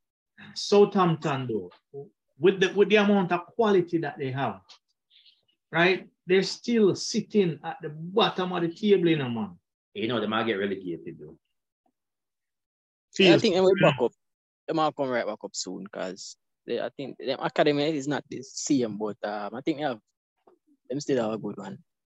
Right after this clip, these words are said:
Speaker 1: Yeah, they
Speaker 2: I
Speaker 1: have
Speaker 2: mean, you mean if they, you mean if them get relegated, then we'll ba-, be back up soon?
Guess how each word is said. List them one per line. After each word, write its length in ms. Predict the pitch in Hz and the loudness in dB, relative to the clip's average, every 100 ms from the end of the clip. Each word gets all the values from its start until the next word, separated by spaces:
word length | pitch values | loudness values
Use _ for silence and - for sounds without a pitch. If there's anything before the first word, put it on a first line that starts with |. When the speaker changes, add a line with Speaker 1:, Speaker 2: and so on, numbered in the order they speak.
| _ _ _ _ | _ _ _ _
Speaker 1:
Yeah, 220 | 135 147 | 0 2
they 100 | 127 | 4
Speaker 2:
I 60 | 208 | 4
Speaker 1:
have 100 | 139 | 4
Speaker 2:
mean, 160 | 120 104 - - _ - | 2 -2 -8 -14 _ -4
you 140 | 120 | 0
mean 180 | 143 131 | 0 0
if 120 | 120 | 0
they, 180 | 131 123 | 0 0
you 140 | 113 120 | 0 -2
mean 160 | 131 | -2
if 80 | 120 | -2
them 180 | 123 127 | -2 -2
get 320 | 127 104 - - | -2 -2 -6 -4
relegated, 560 | 107 123 123 120 117 | -2 0 0 -2 -4
then 140 | 107 107 | -6 -4
we'll 80 | 107 | -2
ba-, 220 | 110 110 | -4 -4
be 140 | 113 | -4
back 220 | 107 104 117 | -2 -2 -4
up 120 | - | -8
soon? 460 | - 120 143 208 | -6 -4 -4 -6